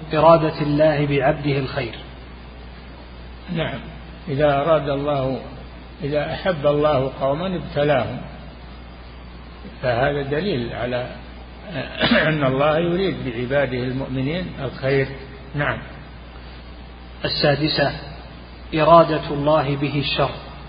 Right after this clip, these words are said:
Speaker 2: به و-، نعم، فمن رضي فله الرضا، ومن سخط هذا الشر، فعليه السخط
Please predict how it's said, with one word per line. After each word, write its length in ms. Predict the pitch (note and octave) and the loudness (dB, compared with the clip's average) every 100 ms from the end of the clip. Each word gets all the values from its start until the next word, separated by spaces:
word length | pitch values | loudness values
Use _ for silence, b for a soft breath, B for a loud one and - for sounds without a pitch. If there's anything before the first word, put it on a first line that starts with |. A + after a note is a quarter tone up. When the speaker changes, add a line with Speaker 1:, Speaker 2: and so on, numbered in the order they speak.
| - - - - - - - G#3+ | -16 -16 -16 -16 -18 -18 -14 -8
Speaker 2:
به 460 | C#3 B2 C3+ D3 E3 | -6 -2 0 0 0
و-، 180 | D3 D#3 D#3 F#3 F3+ | -4 -4 -8 -10 -4
نعم، 240 | D#3 A2 C3+ - - - - - - - - | -2 -2 -6 -12 -14 -16 -16 -16 -18 -12 -4
فمن 140 | D3 | 0
رضي 500 | D3+ C#3+ D#3+ F#3+ F#3+ | 2 4 4 4 4
فله 400 | D3 D#3+ C#3+ C3 | 4 4 4 4
الرضا، 380 | A2+ B2 A#2+ - - - | 2 -2 -2 -6 -10 -6
ومن 260 | F#3 G3 F3+ | -2 0 0
سخط 400 | - G3 D3 E3 - - | 2 2 2 -4 -6 -4
هذا 200 | C4+ B2 | -2 -2
الشر، 300 | A#2 - B2+ - - - - - | -6 -8 -8 -10 -16 -16 -14 0
فعليه 680 | G#3 D3+ C3+ C#3+ D3+ B2 | 4 4 4 2 2 2
السخط 440 | A2 - C#3 C3+ | -2 -4 -6 -4